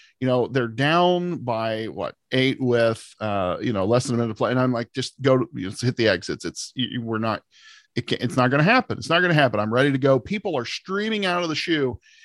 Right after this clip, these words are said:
And the stunning Missus Vance, to her everlasting credit, looks at me. And I have to say this, you know, she is, she is not a native Ohioan. She is not a natural born Ohio State fan.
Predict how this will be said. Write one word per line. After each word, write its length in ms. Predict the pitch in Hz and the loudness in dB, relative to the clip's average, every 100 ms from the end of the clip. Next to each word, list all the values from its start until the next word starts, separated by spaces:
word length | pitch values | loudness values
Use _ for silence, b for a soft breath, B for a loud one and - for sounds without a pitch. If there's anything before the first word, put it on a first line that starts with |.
| b - | b 0
And 160 | 143 | 0
the 40 | 135 | 0
stunning 320 | 190 208 220 | 0 2 2
Missus 280 | 202 175 143 | 0 -2 -2
Vance, 320 | 143 143 - | 0 0 0
to 120 | 151 | 2
her 180 | 143 139 - | 2 0 0
everlasting 880 | 170 190 190 156 151 156 147 156 139 | 0 2 0 0 -2 -4 -4 -6 -6
credit, 380 | - 127 123 117 | -2 -2 -2 -2
looks 260 | 139 135 | -2 -2
at 80 | - | -6
me. 200 | 104 98 B B B - | -6 -8 B B B -4
And 120 | 120 | 0
I 80 | 123 | 2
have 120 | 151 | 2
to 60 | - | 2
say 180 | 214 262 | 2 2
this, 220 | 151 - | 2 0
you 80 | 117 | -2
know, 120 | 110 | -2
she 260 | - 143 143 | 0 2 2
is, 220 | 135 - _ _ | 2 -4 _ _
she 140 | - 110 | -6 -6
is 100 | 107 | -2
not 280 | 120 131 | 2 2
a 40 | 156 | 2
native 240 | 165 170 170 | 0 0 0
Ohioan. 500 | 165 156 156 156 156 | -2 -2 -2 -4 -6
She 120 | 120 | -6
is 120 | 104 | -4
not 340 | 120 123 135 127 | -2 0 0 0
a 200 | 127 113 | -2 -2
natural 380 | 127 131 - 139 | -2 -2 -2 -2
born 220 | 127 123 | -2 -2
Ohio 260 | 117 113 | -2 -2
State 300 | 107 143 139 | 0 0 0
fan. 320 | - 131 131 | 0 0 0